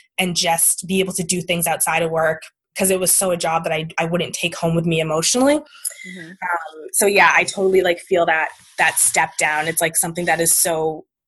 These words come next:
Speaker 1: so frowned upon, <laughs> but, you know, you gotta do what you gotta do. And it's also so common, like, I know that, like, some people view it as, like, "Oh, not everyone is, like," well, not everyone's an alcoholic,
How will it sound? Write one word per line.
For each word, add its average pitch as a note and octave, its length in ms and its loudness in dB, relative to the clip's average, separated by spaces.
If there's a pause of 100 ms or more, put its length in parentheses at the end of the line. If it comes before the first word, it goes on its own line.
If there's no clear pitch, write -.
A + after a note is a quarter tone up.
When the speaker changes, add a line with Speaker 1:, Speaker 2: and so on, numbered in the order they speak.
(120)
Speaker 1:
so F#3 280 2
frowned E3+ 440 0
upon, G#3 420 8 (500)
<laughs> E4 100 4 (400)
but, G3+ 220 2
you G#3 120 -2
know, F#3+ 60 2
you F#3+ 160 2
gotta F#3+ 220 2
do F#3 200 0
what F3+ 180 0
you G3 60 -2
gotta F3+ 260 2
do. F3 500 2
And F#3 380 2 (100)
it's G3 300 -2
also A3 680 2
so G#3 460 2
common, G#3+ 580 2
like, F#3 240 2 (1160)
I G#3 100 6
know F#3+ 600 6
that, F#3 180 0
like, F#3 120 -4
some F#3+ 160 0
people F#3+ 260 0
view F#3 220 4
it F3+ 60 2
as, F3 240 2
like, E3+ 180 0
"Oh, F3+ 220 -2
not F#3 240 4
everyone F3 400 2
is, E3+ 160 0
like," E3+ 340 0 (140)
well, A3+ 140 2
not C4+ 180 6
everyone's F3 400 0
an D#3+ 80 -8
alcoholic, E3 600 0